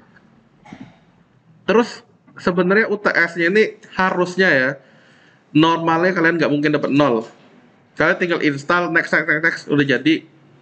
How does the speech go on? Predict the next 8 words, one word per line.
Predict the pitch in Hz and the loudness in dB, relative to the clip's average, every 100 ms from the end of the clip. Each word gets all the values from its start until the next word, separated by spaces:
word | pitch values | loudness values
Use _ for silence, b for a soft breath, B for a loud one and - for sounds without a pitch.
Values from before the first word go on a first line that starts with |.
| - | -2
Ngetik, | 156 160 143 | 0 0 -2
ngetik, | 151 135 | -2 -2
ngetik, | 139 190 180 - _ - - - - _ - - | -2 -2 -4 -12 _ -20 -20 -20 -20 _ -10 -4
ngupload | 151 160 139 | -2 -2 0
foto, | 143 - 147 | -2 0 2
udah | 160 175 185 208 | 2 0 0 2
beres | 180 185 - | 0 0 -2
jadi. | 147 147 143 | -4 -2 -4